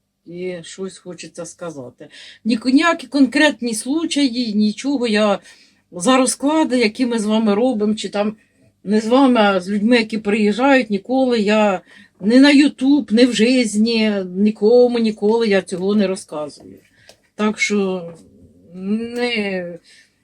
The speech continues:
не придумуйте. Все те, що я можу сказати, це в общем, в общем. Знаєте, сорок год практики, це сорок год практики. Ніде вона не дівається.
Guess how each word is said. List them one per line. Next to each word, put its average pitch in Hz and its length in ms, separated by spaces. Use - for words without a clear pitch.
не 233 160
придумуйте. 190 840
Все 294 260
те, 285 180
що 277 120
я 262 120
можу 262 260
сказати, 277 580
це 247 140
в 202 180
общем, - 380
в 185 100
общем. - 460
Знаєте, 214 460
сорок 262 380
год 302 500
практики, 285 580
це 220 160
сорок 240 340
год 226 200
практики. 156 680
Ніде 185 300
вона 214 220
не 208 180
дівається. 165 640